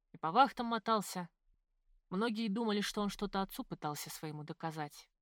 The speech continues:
Но я знал, что он тупо по приколу за мной хвостом болтался. А что, молодость. Казалось, времени вагон, и всё успеется.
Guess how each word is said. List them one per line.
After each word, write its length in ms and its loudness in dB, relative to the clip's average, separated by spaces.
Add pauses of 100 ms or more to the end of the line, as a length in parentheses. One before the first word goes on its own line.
(400)
Но 80 -6
я 180 2
знал, 340 2
что 220 -4
он 100 -2
тупо 240 -4
по 120 -14
приколу 400 -4
за 140 -4
мной 120 -4
хвостом 460 -6
болтался. 560 -10 (340)
А 140 2
что, 360 -6 (100)
молодость. 680 -2 (640)
Казалось, 420 4
времени 420 0
вагон, 440 0 (180)
и 40 -12
всё 200 -2
успеется. 720 -6